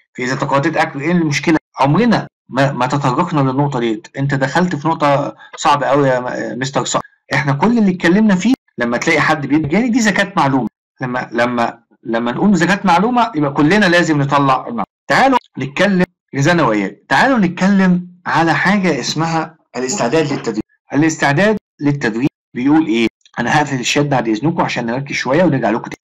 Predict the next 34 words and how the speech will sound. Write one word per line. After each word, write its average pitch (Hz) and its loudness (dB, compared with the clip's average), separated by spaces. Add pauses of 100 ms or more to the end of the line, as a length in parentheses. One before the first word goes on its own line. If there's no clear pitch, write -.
(100)
شكرا 147 -2
يا 127 2
لبيك. 107 -4 (240)
انت 190 2
راجل 190 2
مدرب 175 2
زي 156 2
الفل، 123 2 (260)
لما 117 -2
تيجي 220 2
عايز 143 2
تعمل 147 0
تدريب 113 0 (100)
هتستعد 117 -2
ازاي؟ 110 0 (260)
تعال 117 2
هقول 107 -2
لك. 104 -4 (320)
اول 220 4
حاجه، - -2 (100)
معاك 143 0 (280)
ورقه 160 2
وقلم 175 2 (240)
واكتب 147 -2
فيها 190 2 (260)
المواد 143 2
والمعدات 135 -2 (300)
اللي 127 -2
انت 180 -2
عايز 160 0
تستخدمها 147 -6
في 143 -10
التدريب 117 -6
بتاعك. - -10